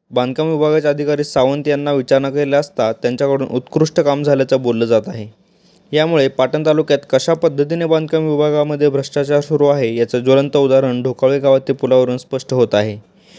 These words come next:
या संदर्भामध्ये कारवाई न झाल्यास भाजपकडून उपोषण करण्याचा इशारा देण्यात आलेला आहे.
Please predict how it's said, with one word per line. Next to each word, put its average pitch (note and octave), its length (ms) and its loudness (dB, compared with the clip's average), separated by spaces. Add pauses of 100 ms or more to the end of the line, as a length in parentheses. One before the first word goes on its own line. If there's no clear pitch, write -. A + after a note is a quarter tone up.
(280)
या C3+ 120 2
संदर्भामध्ये C#3 760 2
कारवाई C3 360 2
न C#3+ 160 -4
झाल्यास B2+ 360 0
भाजपकडून C3+ 640 -2
उपोषण B2+ 360 -4
करण्याचा B2+ 340 0
इशारा B2+ 320 2
देण्यात A#2+ 340 -2
आलेला A2 360 0
आहे. A2 520 -12